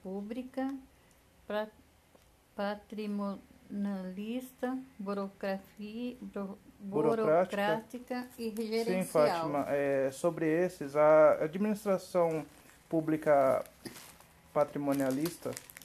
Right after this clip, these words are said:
Speaker 2: é, <clears throat> podemos dizer que no modelo patrimonialista, os governantes, é, consideravam o Estado seu patrimônio, e os governados deveriam trabalhar para satisfazer as necessidades do, do Estado.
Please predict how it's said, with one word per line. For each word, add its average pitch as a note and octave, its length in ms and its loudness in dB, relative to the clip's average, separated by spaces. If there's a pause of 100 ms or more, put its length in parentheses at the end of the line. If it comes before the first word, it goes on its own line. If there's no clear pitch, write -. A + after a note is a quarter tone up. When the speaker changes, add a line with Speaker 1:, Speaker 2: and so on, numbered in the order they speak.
(460)
Speaker 2:
é, C#3 460 0
<clears throat> - 60 -12
podemos F3 280 0
dizer G#3 240 2
que A3+ 80 -4
no A3 60 2
modelo F3 320 2
patrimonialista, D#3 880 0
os C#3+ 220 0
governantes, D3+ 1080 0 (580)
é, B2 960 -2
consideravam D#3+ 760 4
o E3 40 -2
Estado D#3 360 2
seu - 280 -4
patrimônio, D#3 720 -2 (600)
e C3+ 40 -2
os C#3 80 0
governados D#3+ 560 6
deveriam D#3+ 320 0
trabalhar D3 600 6
para - 160 -4
satisfazer D3+ 720 0
as D#3 180 6
necessidades C3+ 600 -2
do, B2+ 460 -2
do C3+ 120 -6
Estado. A#2+ 480 -4